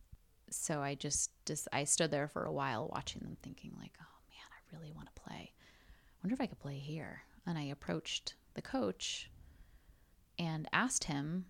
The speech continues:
if I could play. And he was,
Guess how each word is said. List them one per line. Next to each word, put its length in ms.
if 140
I 120
could 200
play. 580
And 120
he 240
was, 360